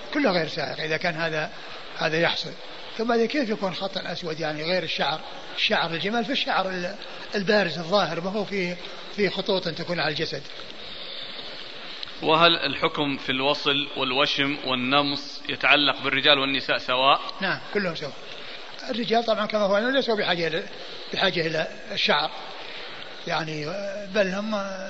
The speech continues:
Speaker 1: يعني، شعور رؤوسهم، يعني، آه، آه، في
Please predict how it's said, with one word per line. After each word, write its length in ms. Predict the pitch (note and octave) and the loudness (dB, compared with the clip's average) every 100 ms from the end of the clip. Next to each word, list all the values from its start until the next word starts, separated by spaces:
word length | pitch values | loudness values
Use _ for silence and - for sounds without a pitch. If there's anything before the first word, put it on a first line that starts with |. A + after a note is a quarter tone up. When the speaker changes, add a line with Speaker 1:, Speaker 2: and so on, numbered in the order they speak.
| - - - - - | -10 -10 -10 -8 0
Speaker 1:
يعني، 380 | G3+ F3 F3 F3+ F3 E3+ D#3+ | 0 2 0 -2 -4 -4 -2
شعور 280 | G3 G3 F#3+ | 2 4 2
رؤوسهم، 480 | E3 F#3+ A3 G#3+ | 2 0 0 0
يعني، 380 | A3 G3+ G3+ G3 F#3 G3 - - - - - | 0 0 -2 -2 -2 -4 -10 -12 -12 -8 -2
آه، 680 | G3 F#3+ F#3 F3+ F3 F3 G#3+ - - - | 0 0 -2 -6 -8 -10 -12 -14 -14 -12
آه، 540 | G#3+ G#3+ G#3 G3 F#3 F#3 F#3+ F#3+ G3 G3 F#3 F3 F#3+ | -10 -10 -10 -10 -8 -10 -10 -10 -10 -10 -10 -8 -4
في 340 | D3+ G3 F3+ | 0 2 2